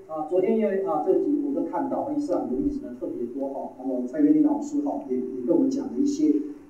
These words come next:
那么在，啊，整个说起来，哈，逊尼派跟什叶派都有原教旨主义，这是绝对的。任何宗教、任何派别里面都有那一些的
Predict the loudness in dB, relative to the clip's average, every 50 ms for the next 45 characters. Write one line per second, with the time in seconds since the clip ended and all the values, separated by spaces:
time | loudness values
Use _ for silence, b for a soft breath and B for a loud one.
0 | -6 0 4 8 10 10 10 8 6 4 4 4 6 6 6 6 4 2 -2 -4
1 | -6 -16 -16 -6 0 4 6 8 8 8 6 4 0 -4 -12 -12 -4 -2 0 0
2 | 0 0 0 2 2 2 2 2 0 0 0 0 0 -2 -2 -4 -6 -6 -8 -8
3 | -4 -2 -2 -2 -2 -4 -10 -14 -20 -20 _ _ _ _ _ _ _ -2 6 10
4 | 10 10 10 8 6 4 2 2 4 6 6 6 6 6 6 4 4 4 0 -4
5 | -10 -14 -10 -2 4 8 8 10 10 8 6 4 0 -2 0 2 6 6 8 8
6 | 8 8 6 6 4 0 -4 -8 -12 -14 -4 2 4 6 6 6 6 4 4 2
7 | -2 -6 -6 -6 -6 -4 -2 -2 -4 -2 2 2 2 4 2 0 -2 -2 -2 -2
8 | -2 -4 -8 -10 -12 -16 -20 -20 _ -8 2 6 8 8 8 8 6 4 0 -2
9 | -2 0 0 0 2 2 2 2 2 0 -6 -12 -16 -6 2 6 6 6 6 4
10 | 2 0 2 2 2 4 4 2 2 2 0 0 -2 0 0 4 4 6 6 6
11 | 6 4 2 2 2 2 2 2 2 2 2 0 -4